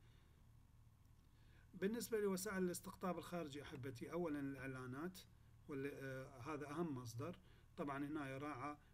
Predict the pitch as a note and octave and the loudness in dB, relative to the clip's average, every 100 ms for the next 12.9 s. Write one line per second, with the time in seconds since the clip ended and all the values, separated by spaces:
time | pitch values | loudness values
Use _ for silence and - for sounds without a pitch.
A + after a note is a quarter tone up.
0 | - - D3 C3+ B2+ A#2 C3 C3 A2 A#2+ | -16 -2 0 0 -2 -2 -2 -4 -4 -2
1 | D#3 D3 C3+ C3+ C#3+ - C#3 D3+ - - | 0 0 0 0 -4 -6 -6 -6 -6 -6
2 | A#2 C3 A#2 A#2+ A#2+ C#3 A#2 A#2+ C3+ C3 | -6 -4 -2 0 0 -2 -2 0 -2 -4
3 | A#2+ B2+ C#3+ C#3 E3+ - - - E3+ D3 | -6 -6 -6 -6 -8 -12 -14 0 2 2
4 | C#3 C#3 C#3+ E3 D#3 B2+ A#2 C#3+ C3+ A#2 | 0 -2 -4 0 0 0 -2 -2 -2 -2
5 | - C#3 B2 B2 C#3+ D3+ G3 F#3 - - | -4 -4 -2 -2 -2 0 0 -2 -6 -12
6 | - D3 C#3+ B2+ B2 C#3+ D3 C#3+ B2+ A2+ | -2 0 0 -2 -2 0 0 -2 -6 -4
7 | B2 A#2+ A#2 - - - - A2+ D3 B2 | -4 -4 -6 -10 -14 -6 -4 0 0 0
8 | A#2+ C#3 B2 - - C3+ B2 C3+ A#2 A2+ | 0 0 0 0 -2 0 2 4 2 2
9 | C#3+ A#2+ A2+ A#2 A#2 D3+ D#3+ D3 E3 D#3+ | -2 -2 -2 -2 -2 0 0 0 -2 -2
10 | D#3 D#3+ D#3+ D#3+ D#3 E3 - - - E3 | -2 -2 -2 -4 -4 -4 -6 -14 -10 -6
11 | D#3 - D3+ B2 A#2+ B2+ C3 A#2+ A#2+ F3+ | -4 -2 -2 -2 -2 -2 -2 -2 -4 -4
12 | E3+ A#2+ A2+ A#2 - G#2+ A2 A2+ A2+ | -2 -2 -2 -2 -8 -8 -6 -6 -8